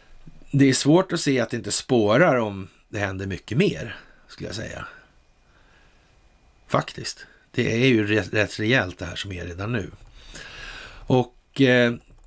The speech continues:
alltså, K-, och Cuomo-bröderna där och, och Mika Brzezinski, de har ju inte precis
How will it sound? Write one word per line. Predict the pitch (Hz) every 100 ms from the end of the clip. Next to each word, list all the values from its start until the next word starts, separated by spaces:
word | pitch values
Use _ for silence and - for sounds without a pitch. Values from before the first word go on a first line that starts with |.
| - - _ _ _ - - - 95 123
alltså, | 139 139 131 127 110 - - 95 - _ _ _ _ _ _ _ _ - -
K-, | - - - 131
och | - 110 - - -
Cuomo-bröderna | - 156 120 123 123 117 113 143 180 165 160 143
där | 117 110
och, | 104 104 104 113 110 110
och | 107
Mika | 113 117
Brzezinski, | 107 98 143 147 120
de | 110
har | 131
ju |
inte | 127 113
precis | 117 107 101 - -